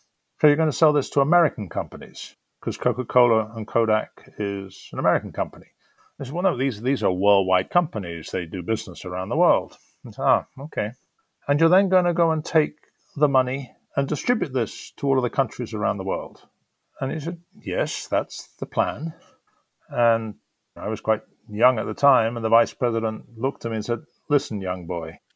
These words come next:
you don't come in here and steal the money of American companies to give it to communists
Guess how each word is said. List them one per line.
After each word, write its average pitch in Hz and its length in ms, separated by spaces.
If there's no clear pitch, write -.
you 156 120
don't 135 300
come 123 240
in 104 160
here 82 540
and 110 280
steal 101 920
the 117 80
money 110 600
of 104 120
American 123 540
companies 82 760
to 131 100
give 123 220
it 127 100
to - 220
communists - 1040